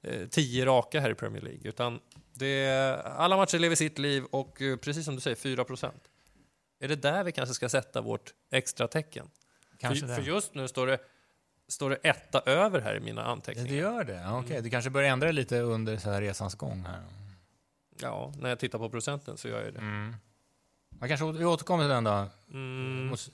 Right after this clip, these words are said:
Speaker 2: när vi har gått igenom hela.
Speaker 1: Mm, det
Speaker 2: Mm.
Speaker 1: känns, det känns som att det kommer bli där. Mm.
Speaker 2: Okej. Eh, Brighton, Leeds.
Speaker 1: Ja, men du vet vad jag tycker.
Speaker 2: Ja, jag vet att du bara vill spika på här.
Speaker 1: Ja, jag är så imponerad utav Brighton och, ehm,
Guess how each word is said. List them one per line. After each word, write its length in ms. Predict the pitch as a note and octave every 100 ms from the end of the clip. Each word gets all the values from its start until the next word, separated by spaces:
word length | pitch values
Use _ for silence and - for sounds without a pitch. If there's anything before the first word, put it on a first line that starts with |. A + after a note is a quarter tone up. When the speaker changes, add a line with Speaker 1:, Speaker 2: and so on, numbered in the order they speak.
| A#2
Speaker 2:
när 120 | A#2+
vi 100 | A#2+
har 140 | A#2 A2+
gått 160 | A2+
igenom 240 | A#2+ A2+ A2
hela. 180 | A2 F2+ -
Speaker 1:
Mm, 260 | A#2 A#2+ A#2+
det 60 |
Speaker 2:
Mm. 20 | G#2+
Speaker 1:
känns, 220 | C#3 C#3
det 120 | C3+
känns 320 | A#2+ B2 A#2 -
som 100 | A#2
att 60 |
det 80 | B2
kommer 180 | - A2
bli 200 | A2+ B2
där. 220 | G#2 G#2 -
Mm. 220 | C#3 G3 E3+
Speaker 2:
Okej. 260 | A#2 A2 G2 - - -
Eh, 200 | B2+ B2+
Brighton, 480 | B2+ E3+ E3+ F3+ F3
Leeds. 580 | C3 C#3 C3 G#2 - - - _ _ - -
Speaker 1:
Ja, 60 | D3+
men 60 |
du 60 | C#3+
vet 160 | C3+ -
vad 60 |
jag 60 | C3 C3
tycker. 160 | - G#2+ A2
Speaker 2:
Ja, 220 | G#2 G#2
jag 80 | G2+
vet 200 | F#2+ G2+
att 100 | F#2+
du 380 | F#2+ F#2 F2+
bara 260 | F2 F2+ E2+
vill 360 | F2 F2 E2+ F2+
spika 680 | - - D#3+ A2 G2+ -
på 280 | F#2+ G#2 E2
här. 120 | D2+ G#2
Speaker 1:
Ja, 340 | C#3+ B2 A2 A#2 - -
jag 160 | A#2+
är 40 | B2
så 440 | - D#3 C#3 B2
imponerad 540 | C3+ A#2+ A#2+ A#2 A2 A2
utav 460 | - A#2 G#2+ G2+ -
Brighton 640 | - A#2+ A2+ - A2+ G#2+ G#2+ _ _
och, 540 | B2 A#2 - _ -
ehm, 600 | B2+ A#2+ A#2+ A#2 A#2 A2+